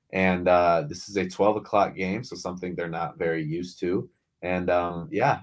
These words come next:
I'm gonna take Jacksonville to cover. And I think Trevor Lawrence has been making a name for himself as a game manager. So give me the Jacksonville Jaguars to cover.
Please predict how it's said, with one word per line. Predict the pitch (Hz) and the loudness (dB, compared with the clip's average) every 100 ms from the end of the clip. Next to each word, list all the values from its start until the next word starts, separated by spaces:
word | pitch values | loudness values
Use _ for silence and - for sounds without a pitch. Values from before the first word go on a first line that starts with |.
| - | -4
I'm | 104 | -4
gonna | 110 | -4
take | 110 107 | -2 -2
Jacksonville | 95 98 95 - 92 | 0 0 -2 -2 -2
to | 87 | -2
cover. | 90 85 76 78 | -2 -2 -2 -8
And | 78 | -8
I | 90 | -6
think | 90 95 | -4 -4
Trevor | - 92 95 | 0 2 2
Lawrence | 87 87 87 - | 0 -4 -6 -8
has | 82 | -6
been | 85 | -6
making | 87 90 92 | -4 -4 -6
a | 85 | -6
name | 82 82 | -6 -6
for | 90 | -6
himself | 82 - 80 80 | -6 -4 -6 -4
as | 80 | -8
a | |
game | 82 98 110 117 117 - _ _ | 0 2 4 2 -2 -8 _ _
manager. | 92 92 98 90 78 73 - _ _ _ _ _ - | -2 2 2 0 -4 -6 -10 _ _ _ _ _ -16
So | - | -6
give | 104 | -2
me | 113 | -2
the | |
Jacksonville | 98 95 90 82 82 | 2 2 2 -2 -2
Jaguars | 82 78 73 73 | -2 0 -2 -6
to | |
cover. | - 80 78 | -6 -4 -4